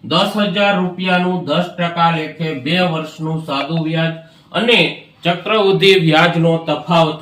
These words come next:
શોધો. તફાવતનું એક સૂત્ર છે પી આર વર્ગ છેદમાં હોનો વર્ગ. આ તફાવત પૂછે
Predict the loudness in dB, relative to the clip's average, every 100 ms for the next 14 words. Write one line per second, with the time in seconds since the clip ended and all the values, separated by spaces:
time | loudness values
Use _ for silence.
0 | -10 -8 -8 -8 -14 -16 -20 -20 -10 0
1 | 0 4 4 6 4 2 -2 2 0 -2
2 | -8 -6 -4 0 0 0 -2 -2 -2 -8
3 | -20 _ _ _ -20 -20 -20 _ -20 -20
4 | -20 -20 -20 -20 -20 -20 -20 -20 -20 -20
5 | -20 -20 -20 -20 -20 -20 -20 -20 -10 -4
6 | 0 4 6 6 4 0 2 2 0 -6
7 | -4 -2 -2 0 4 4 2 2 2 4
8 | 2 0 0 -2 -4 -2 -2 0 -2 2
9 | 4 4 2 -6 -6 -2 2